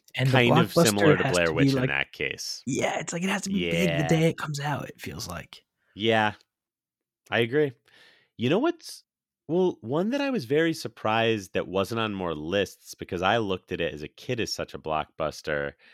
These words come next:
Speaker 2: and I still, in my eyes, think to a degree it absolutely is,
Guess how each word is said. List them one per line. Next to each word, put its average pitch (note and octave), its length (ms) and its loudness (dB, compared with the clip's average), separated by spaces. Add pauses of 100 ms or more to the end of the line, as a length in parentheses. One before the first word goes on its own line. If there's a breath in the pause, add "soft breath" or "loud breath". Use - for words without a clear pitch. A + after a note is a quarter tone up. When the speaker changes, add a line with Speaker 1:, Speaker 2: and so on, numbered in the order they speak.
(1160 soft breath)
Speaker 2:
and A#2+ 140 2
I B2+ 80 4
still, C3+ 680 -2 (320)
in G2+ 160 -4
my F#2 480 0 (140)
eyes, D2 580 -4 (220)
think E2+ 380 -4
to D#2 180 -6
a D2 40 -4
degree C#2+ 640 -8
it D#2+ 100 -6
absolutely D2 540 -4
is, C#2+ 520 -6